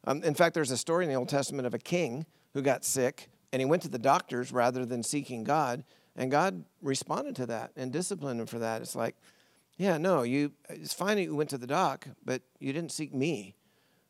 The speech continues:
And so I, I think there's an important balance there. I, I think it's also important for us not to have our listeners think that, um, we're saying that in every case where there's something going on in the physical, that it's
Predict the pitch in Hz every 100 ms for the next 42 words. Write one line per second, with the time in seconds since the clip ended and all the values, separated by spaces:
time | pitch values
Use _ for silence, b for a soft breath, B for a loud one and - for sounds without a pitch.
0 | _ - 117 117 131 127 123 120 127 147
1 | 160 160 151 143 123 120 - 139 120 113
2 | 117 120 117 110 107 110 - b b b
3 | - 170 - 180 240 208 190 185 180 175
4 | 147 175 160 147 143 165 151 147 127 117
5 | _ - _ _ - 139 135 127 135 139
6 | 135 113 - 143 131 117 120 117 120 -
7 | b b b - 127 117 113 117 120 156
8 | 127 - 147 131 123 123 120 120 120 -
9 | 131 156 147 139 151 127 123 - 127 120
10 | 123 113 - 139 139 123 123 120 120 120
11 | 117 123 139 120 110 165 139 127 127 120
12 | 120 117 120